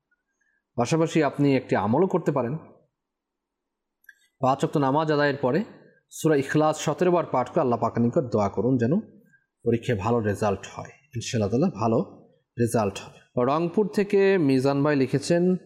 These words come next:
অ্যালার্জি এবং পেটের সমস্যা, পুরাতন আমাশা, অনেক দীর্ঘদিন ধরে আপনি বলেছেন। আল্লাহ পাক আপনাকে শিফা দান করুন অ্যালার্জির জন্য। যাদের অ্যালার্জি সমস্যা রয়েছে তারা আমলটি করতে পারেন।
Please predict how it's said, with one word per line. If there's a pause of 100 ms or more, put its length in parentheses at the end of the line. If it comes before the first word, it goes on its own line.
(340)
অ্যালার্জি
এবং
পেটের
সমস্যা,
পুরাতন
আমাশা,
অনেক
দীর্ঘদিন
ধরে
আপনি
বলেছেন।
আল্লাহ
পাক
আপনাকে
শিফা
দান
করুন
অ্যালার্জির
জন্য।
যাদের
অ্যালার্জি
সমস্যা
রয়েছে
তারা
আমলটি
করতে
পারেন।